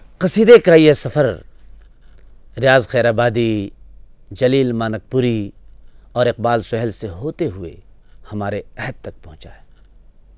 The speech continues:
और मक-, मशकी तहजीब का ये नुमाइंदा सिन्फ शायरी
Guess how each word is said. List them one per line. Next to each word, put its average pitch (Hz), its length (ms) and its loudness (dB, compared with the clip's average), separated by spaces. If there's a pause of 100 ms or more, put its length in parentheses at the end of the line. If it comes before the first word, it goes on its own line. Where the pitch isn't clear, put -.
(540)
और 107 80 -12
मक-, 117 380 -12
मशकी 117 400 -8
तहजीब 117 460 -6
का 117 220 -4
ये 107 180 -6
नुमाइंदा 117 600 -6
सिन्फ 104 360 -12
शायरी 95 440 -12